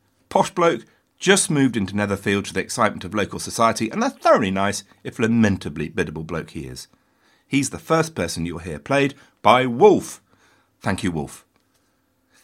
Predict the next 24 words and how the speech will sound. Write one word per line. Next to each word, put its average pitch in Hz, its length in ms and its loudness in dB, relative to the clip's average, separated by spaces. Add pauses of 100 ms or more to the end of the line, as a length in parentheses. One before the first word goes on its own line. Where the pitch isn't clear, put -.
(120)
Next 160 340 -2
up - 160 -6
is 117 120 -6
the 82 80 -8
proud, 151 440 4 (200)
prejudiced, 117 560 -4 (400)
at - 180 -16
this 170 160 0
point, 160 400 2
obnoxious 117 600 -2
Darcy, 123 540 2 (220)
played 127 340 2
by 87 300 -4 (160)
Henry, 80 540 -2
who 90 80 -12
you've 71 160 -8
all 76 100 -10
heard 73 220 -12
before. 73 360 -8 (840)
Then 175 140 4
we 160 80 2
have 139 180 2
Caroline 185 420 4
Bingley, 156 420 2